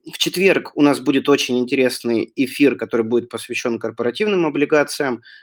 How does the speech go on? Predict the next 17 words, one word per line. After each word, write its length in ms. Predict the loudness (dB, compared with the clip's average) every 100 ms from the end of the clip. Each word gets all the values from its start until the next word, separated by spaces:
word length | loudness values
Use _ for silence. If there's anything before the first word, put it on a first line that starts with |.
| _
Э, 180 | -4 -2
также 320 | 0 -2 -2 -6
начало 380 | -4 0 0 0
будет 240 | -2 -4
в 40 | -4
семь 140 | -2
вечера, 340 | 0 0 -4 -6
так 160 | -8
что 160 | -12 -18
призываю 400 | -8 -2 0 0
всех 220 | 0 -6
следить 320 | -4 -6 -4 -4
за 80 |
нашим 300 | -6 -6 -10
Telegram-каналом, 840 | -8 -2 0 0 0 0 2 2 2
где 140 | 4
мы, 220 | 4 4